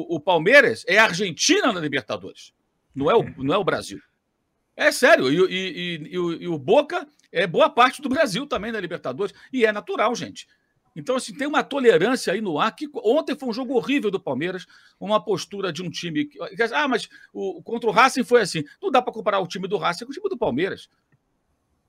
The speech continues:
O elenco, o investimento. O Palmeiras tem um dos elencos mais caros da América do Sul. O Boca foi melhor, teve chances de gol, é um time com crônicos problemas pra fazer um gol, né?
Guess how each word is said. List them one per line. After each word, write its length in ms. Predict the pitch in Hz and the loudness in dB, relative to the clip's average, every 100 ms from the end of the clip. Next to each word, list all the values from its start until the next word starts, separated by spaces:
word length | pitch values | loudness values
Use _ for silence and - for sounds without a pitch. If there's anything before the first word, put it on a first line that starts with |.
| _ | _
O 220 | 165 170 | -2 2
elenco, 480 | 151 151 175 170 160 | 4 2 0 -4 -6
o 40 | |
investimento. 640 | 143 165 - 151 131 175 185 | -2 -2 -4 -4 -4 -6 -6
O 20 | |
Palmeiras 300 | 247 226 285 | -4 -4 -6
tem 80 | 370 | -8
um 20 | |
dos 80 | 247 | -4
elencos 280 | 254 277 254 | -2 -2 -2
mais 200 | 294 - | -4 -2
caros 220 | 277 262 | -4 -2
da 80 | 254 | -2
América 320 | 247 254 233 | -4 -4 -6
do 60 | - | -8
Sul. 260 | - 220 _ _ _ _ | -12 -14 _ _ _ _
O 80 | 190 | -2
Boca 260 | 170 277 233 | 0 0 0
foi 180 | 240 233 | 2 4
melhor, 360 | 160 151 196 - _ | 4 2 0 -4 _
teve 260 | - 254 226 | -2 -2 -2
chances 360 | 170 220 190 165 | -2 -4 -4 -8
de 100 | 147 | -6
gol, 300 | 139 196 190 - | -2 -2 -4 -6
é 80 | 202 | -6
um 60 | |
time 220 | 175 240 | -6 -10
com 160 | - 202 | -10 -12
crônicos 500 | - 220 277 269 214 | -4 2 2 2 -8
problemas 400 | - 175 170 170 | -10 -8 -8 -8
pra 140 | 165 | -10
fazer 200 | 160 143 | -8 -6
um 80 | 151 | -6
gol, 300 | 113 131 180 _ _ _ | -6 -6 -8 _ _ _
né? 240 | 135 175 | -6 -6